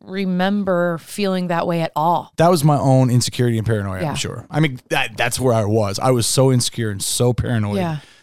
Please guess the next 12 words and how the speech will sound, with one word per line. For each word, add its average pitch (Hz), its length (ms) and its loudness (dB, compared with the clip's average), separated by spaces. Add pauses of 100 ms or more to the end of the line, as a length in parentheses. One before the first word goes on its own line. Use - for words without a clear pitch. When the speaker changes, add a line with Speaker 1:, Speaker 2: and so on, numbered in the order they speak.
(140)
Speaker 2:
that 127 100 -2
everybody 120 380 2
hated 127 580 0
me. 98 220 -4 (600)
I 147 80 -4
believe 285 320 2
that, 113 240 0
you 123 100 0
know? 180 260 0 (1040)
So, 226 300 2
uh, 185 480 4 (580)
but 208 200 -2